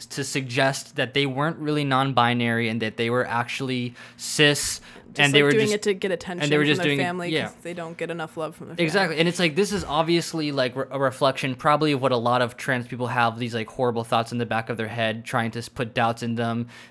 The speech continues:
Speaker 1: make them feel like they're, they're not valid and everything. And that's something that was, like, I've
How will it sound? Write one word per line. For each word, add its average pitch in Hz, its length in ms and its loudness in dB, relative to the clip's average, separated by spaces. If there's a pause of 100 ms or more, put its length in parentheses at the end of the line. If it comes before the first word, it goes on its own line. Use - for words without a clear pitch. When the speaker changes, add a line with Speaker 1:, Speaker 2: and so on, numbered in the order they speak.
Speaker 1:
make 117 180 0
them 123 140 -4
feel 127 180 0
like 117 160 2
they're, 117 220 2
they're 123 180 -2
not 117 220 0
valid 120 320 4
and 131 100 -2
everything. 139 380 -2 (300)
And 156 60 0
that's 247 140 6
something 262 240 4
that 180 220 2
was, 151 240 2
like, 151 180 0
I've 151 420 2